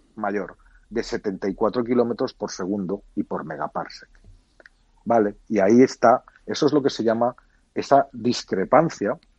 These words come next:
es lo que se conoce como la tensión de Hubble.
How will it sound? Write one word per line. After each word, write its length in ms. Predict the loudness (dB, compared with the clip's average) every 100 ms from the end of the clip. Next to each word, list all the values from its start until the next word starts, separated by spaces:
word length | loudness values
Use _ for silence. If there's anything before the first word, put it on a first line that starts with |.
| _ _ _ _ -6
es 100 | 0
lo 80 | 4
que 100 | 4
se 120 | 2
conoce 280 | 0 -2 -2
como 200 | 0 0
la 120 | -2
tensión 520 | -4 -8 -4 -2 -2
de 60 | -4
Hubble. 420 | -10 -12 -12 -18